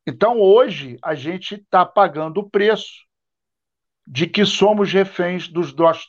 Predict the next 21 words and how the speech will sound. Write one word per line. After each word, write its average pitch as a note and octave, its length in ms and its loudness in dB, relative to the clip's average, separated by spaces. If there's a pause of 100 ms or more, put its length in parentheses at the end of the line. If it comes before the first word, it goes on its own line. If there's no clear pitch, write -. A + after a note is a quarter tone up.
dois F3 400 0
meias. E3 460 -8 (520)
Gosto E3 380 -2
demais F#3 500 0
dos D#3 200 -10
dois. D3 380 -8 (400)
Acho C#3+ 220 -2
que - 60 -18
são D3+ 220 -4
dois E3 280 -2
caras D#3 300 0
geniais D#3+ 540 -2
ali, C#3+ 340 -8 (380)
é, D3 400 0
é, C3 580 0 (360)
no D3+ 180 -4
meio-campo, D#3 680 0 (520)
mas E3 380 -2
hoje E3 280 -2
o F#3+ 40 -2
Flamengo F#3 680 -4